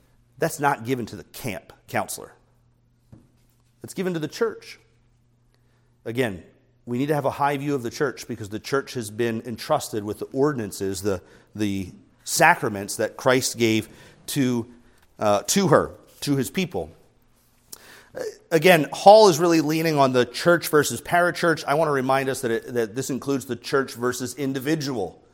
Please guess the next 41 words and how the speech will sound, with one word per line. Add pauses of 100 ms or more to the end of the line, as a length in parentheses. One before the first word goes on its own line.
(460)
right?
There
are
things
that
the
church
is
called
to
do
that
individual
Christians
have
no
business
doing, (240)
and
there
are
things
that
individual
Christians
are
called
to
choo-, (240)
called
to
do (160)
that
the
church,
frankly,
has
no
business
doing, (240)
right?